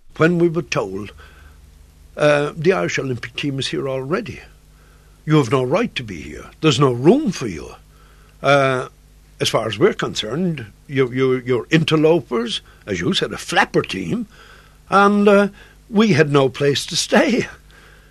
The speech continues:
And this was Billy Morton. Charlie McManus was the secretary of the A A U at the time, and he got hold of Holt,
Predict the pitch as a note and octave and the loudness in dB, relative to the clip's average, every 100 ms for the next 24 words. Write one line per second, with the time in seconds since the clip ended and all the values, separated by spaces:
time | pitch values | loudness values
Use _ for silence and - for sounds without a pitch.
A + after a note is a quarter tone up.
0 | _ _ _ B2 C3 C#3 C#3+ C3 F3 - | _ _ _ 2 2 0 -4 2 2 2
1 | - G#3 D3 A2+ B2 F#3 E3+ E3+ E3 F3 | -4 -6 -6 -2 0 2 0 -4 -6 -10
2 | C#3+ - F#3 A#3 G#3 F#3 D#3 D3+ C#3+ - | -4 2 4 4 0 -2 -2 -2 -4 -8
3 | C3 B2 D3+ C#3 - C#3 C3+ B2 B2+ B2 | -8 -4 -4 -4 -4 -4 -2 -2 0 0
4 | B2 B2 B2 B2+ A#2 - G2+ C3 A2 A2 | 0 -2 -2 -4 -6 -8 -4 -4 -2 -8
5 | G2 D#2 A#2+ D#3+ E3+ B2 D#3+ D#3 C#3 - | -10 -8 -8 -2 -2 0 0 0 -4 -2
6 | C#3 D3+ D3+ D3 | 0 0 -2 -8